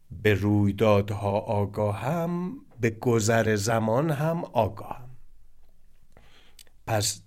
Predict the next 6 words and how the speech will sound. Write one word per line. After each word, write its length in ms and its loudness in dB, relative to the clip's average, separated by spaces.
دارم 460 4
با 260 6
زمان 520 4
انگار 380 -2
حرکت 580 -6
می‌کنم، 540 -4